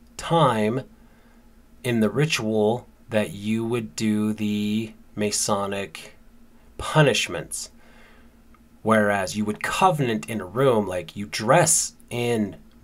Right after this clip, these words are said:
robes, women have veils, you have sash. I mean, it is bananas what you look like. You look like kind of a wizard chef,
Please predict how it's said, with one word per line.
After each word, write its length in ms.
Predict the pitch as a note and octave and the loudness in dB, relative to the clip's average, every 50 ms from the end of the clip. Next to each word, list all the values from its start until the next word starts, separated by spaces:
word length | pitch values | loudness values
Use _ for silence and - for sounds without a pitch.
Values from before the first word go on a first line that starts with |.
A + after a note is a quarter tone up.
| - - - | -20 -20 -8
robes, 720 | G#2 A2+ B2+ C#3 C3+ A2 G#2 G#2 G#2+ A2+ - - - - - - - - - - - - - - - - - - | 4 6 8 8 10 8 8 6 4 0 -4 -6 -6 -8 -10 -18 -20 -20 -20 -20 -20 -20 -20 -20 -20 -20 -18 -8
women 320 | G2+ G#2+ A#2 A#2 A2+ A2 | -2 0 0 2 2 2
have 240 | G#2 - G#2 G2 F2 | 0 0 -4 -6 -8
veils, 680 | F#2 F#2+ A2+ A#2+ B2 A#2+ A#2+ A#2+ A#2 A#2+ A#2+ - - - - - - - - - - - | -8 -4 -2 0 0 2 2 0 0 0 -2 -4 -6 -8 -10 -20 -20 -20 -20 -20 -20 -14
you 180 | - G2 G2+ F#2+ | -10 -8 -8 -6
have 800 | - - G#2+ G#2+ G#2 G#2 G2+ G2 G2 G2 G2 G2 - - - - - | -4 0 2 6 8 8 8 8 6 4 2 -2 -6 -12 -20 -20 -12
sash. 800 | - - - - - B2+ A2 A2 A2 A2 A2 - - - - - - - | -6 -4 0 2 2 4 4 4 4 2 2 2 0 0 -2 -4 -6 -6
I 60 | A2+ | -4
mean, 180 | G#2+ G#2+ G2+ - - | -2 -2 -2 -2 -4
it 140 | B2+ A#2+ | -2 -2
is 180 | A#2 A2+ G#2+ - | -2 -2 -2 -4
bananas 580 | - A#2 A2 A2 A#2 B2+ C3+ C3+ B2+ A2 G#2 G#2 | -2 0 0 4 6 8 8 8 6 4 2 0
what 140 | G#2+ G#2+ | -2 -2
you 80 | A2 A2 | -2 -2
look 100 | G#2+ G2 | -2 -2
like. 240 | G2+ F#2+ F2 - - | -2 -4 -4 -4 -6
You 80 | G#2 | -6
look 240 | G2+ A2 A#2 A2+ - | -4 -4 -6 -4 0
like 180 | B2 A2+ G#2+ G#2+ | 0 0 0 -2
kind 220 | - - B2 A2+ | -4 -4 -4 -2
of 80 | A2 G#2 | -2 -4
a 80 | G2 | -4
wizard 440 | F2 F2+ A2 A#2 A2 A2 A#2+ A2 G#2+ | -4 -2 -2 -2 0 0 -2 -2 -2
chef, 680 | - - - - C#3 A2 F#2 G#2 G#2+ - - - - | -2 0 2 4 4 4 4 2 0 -4 -8 -10 -14